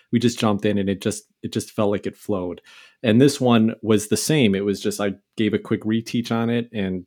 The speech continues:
we all jumped in and it just flowed really great. The one minor downside I had at this on the last round, and I think 'cause everybody knew how to play it, three of us basically were fighting to get, to finish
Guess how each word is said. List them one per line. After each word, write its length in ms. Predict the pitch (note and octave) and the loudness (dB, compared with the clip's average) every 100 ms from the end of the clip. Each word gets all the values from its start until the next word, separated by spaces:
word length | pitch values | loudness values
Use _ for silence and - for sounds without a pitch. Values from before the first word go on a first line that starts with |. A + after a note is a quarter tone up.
| _ - | _ -4
we 120 | A2 | 0
all 160 | G#2 | 0
jumped 280 | G2+ G2+ F#2 | 0 -4 -4
in 140 | G2 F#2 | -6 -4
and 120 | F#2 | -6
it 120 | F2 | -8
just 180 | F#2+ - | -10 -10
flowed 300 | - G2+ G2 | -6 -4 -4
really 220 | F#2+ F#2 | -6 -6
great. 340 | F#2+ G2 F#2 - - _ _ _ _ _ _ | -6 -4 -4 -8 -20 _ _ _ _ _ _
The 100 | C#3 | 6
one 600 | A#2+ C#3 E3+ F3+ F3 B2 _ _ | 6 6 6 6 2 -2 _ _
minor 360 | - A2+ B2 B2+ | 2 6 8 8
downside 520 | A2 A2 A2+ - G#2+ | 6 4 4 2 2
I 60 | G2+ | 0
had 220 | G2 G2 | -2 -2
at 120 | G2 | -2
this 180 | G2+ - | -4 -4
on 100 | F#2+ | -4
the 80 | F#2 | -2
last 320 | G2 F#2 - | -2 -4 -4
round, 200 | A2+ F#2+ | -2 -2
and 100 | G2 | -2
I 20 | |
think 180 | - B2+ | -4 -4
'cause 160 | A#2 G#2 | -2 0
everybody 320 | G#2 G2+ G2 | 0 -2 -2
knew 180 | G2+ A#2+ | -2 0
how 120 | B2 | 0
to 80 | A2+ | -2
play 280 | - G2 | -4 -4
it, 160 | F#2 F#2 _ _ _ _ | -2 -6 _ _ _ _
three 260 | - B2+ E3+ | -4 4 6
of 120 | D#3 | 8
us 480 | A2+ G#2 - - - _ _ - | 6 4 2 -6 -10 _ _ 4
basically 640 | C3 C3 C#3+ B2+ B2 A2+ | 6 6 2 2 4 4
were 200 | G#2+ G#2 | 2 0
fighting 600 | G#2 A2+ G#2+ G#2 G#2 G#2 - | 2 2 2 2 -2 -6 -8
to 160 | - | -6
get, 340 | G2 G2+ F#2+ - _ | 0 2 0 -2 _
to 120 | - | -8
finish 560 | - - - B2 A2 | -8 0 4 6 4